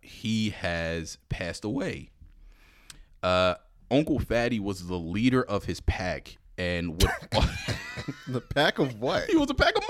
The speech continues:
Speaker 1: monkeys. He was a
Speaker 2: Okay.
Speaker 1: monkey.
Speaker 2: Okay,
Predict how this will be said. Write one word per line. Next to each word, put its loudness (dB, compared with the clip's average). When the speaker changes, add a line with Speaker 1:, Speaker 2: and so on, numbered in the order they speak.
Speaker 1:
monkeys. -4
He -2
was 2
a 8
Speaker 2:
Okay. 4
Speaker 1:
monkey. 2
Speaker 2:
Okay, 0